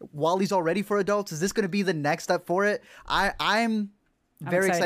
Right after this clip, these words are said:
Speaker 2: excited.
Speaker 1: for this, to the point that it's made my top five of the fest completely. And the beauty of it is that you're gonna be able to catch it online if you're curious. So keep an eye out for this one. I think all of us are excited, and, uh, Zach already had the bit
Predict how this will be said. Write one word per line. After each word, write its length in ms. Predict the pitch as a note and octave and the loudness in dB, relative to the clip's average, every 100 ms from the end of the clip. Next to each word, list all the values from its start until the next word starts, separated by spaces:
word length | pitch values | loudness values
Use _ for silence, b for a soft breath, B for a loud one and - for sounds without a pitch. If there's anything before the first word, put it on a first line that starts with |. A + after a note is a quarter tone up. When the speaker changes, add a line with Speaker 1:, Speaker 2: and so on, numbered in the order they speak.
| F3+ | 0
Speaker 2:
excited. 40 | F3 | 0
Speaker 1:
for 60 | |
this, 260 | F3+ F3+ - | 0 -2 -4
to 120 | - | -8
the 80 | D3 | -6
point 200 | E3 D#3+ | -2 -2
that 100 | D3+ | -2
it's 120 | C3+ | -2
made 140 | D3+ C#3+ | -2 0
my 120 | C#3 | -2
top 420 | - - D#3 - | -2 0 0 0
five 360 | - C#3+ C3+ B2 | 0 2 2 0
of 180 | C#3+ B2+ | -4 -4
the 80 | |
fest 400 | - C3 B2+ - - - | -2 -4 -4 -10 -20 -8
completely. 720 | - B2+ - C3+ C3+ C3 A#2+ B B A#2 D#3+ | -6 -6 -4 -4 -2 -4 -4 B B -6 0
And 320 | G3+ F3+ D#3 | 2 2 0
the 60 | C3+ | 0
beauty 220 | C#3+ D3 | 0 0
of 80 | D3 | 0
it 80 | |
is 80 | D3 | 0
that 80 | C#3+ | 0
you're 120 | C#3 | -2
gonna 200 | C3+ D#3+ | -2 -2
be 160 | E3 D#3 | 0 0
able 160 | D#3 | -2
to 80 | D3+ | -4
catch 240 | - C#3 - | -2 -2 -2
it 60 | C3+ | -2
online 360 | B2 A#2 A#2 - _ _ - | -2 -4 -6 -12 _ _ -12
if 160 | C3+ | -6
you're 80 | C3 | -4
curious. 400 | - C#3 B2 C3 | 0 0 0 -8
So 240 | - - - _ | -10 -10 -10 _
keep 220 | - C#3 | -4 -2
an 100 | C#3 | 2
eye 100 | C3+ | 2
out 160 | C3+ B2+ | 2 0
for 100 | B2 | -4
this 220 | B2 - | -6 -4
one. 280 | B2 A#2 A#2 | -6 -6 -6
I 80 | A#2+ | -4
think 260 | C#3 B2+ - | -2 -2 0
all 160 | C3+ C#3 | 2 2
of 80 | |
us 160 | C3+ C3+ | 0 0
are 80 | B2 | -2
excited, 460 | A#2+ B2+ B2 B2 | 0 0 0 0
and, 200 | A#2 A2 | -2 0
uh, 180 | A2+ G#2+ b b - | -2 -4 b b -8
Zach 300 | C#3+ D3+ - - | -2 -2 -4 -4
already 260 | D#3 D#3+ D#3 | -2 0 -2
had 140 | D3+ | -2
the 80 | C3+ | -4
bit 360 | C#3 C#3+ B2+ | -2 -2 -2